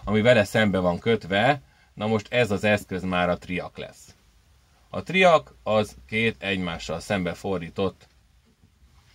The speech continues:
tirisztor, és a vezérlő elektródáik, a gétjeik,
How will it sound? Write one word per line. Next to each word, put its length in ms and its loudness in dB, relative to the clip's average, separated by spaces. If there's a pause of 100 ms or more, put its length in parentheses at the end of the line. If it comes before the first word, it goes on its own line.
(180)
tirisztor, 640 0 (1200)
és 420 -8 (280)
a 280 -4 (1300)
vezérlő 600 4
elektródáik, 840 0
a 60 -10
gétjeik, 800 -4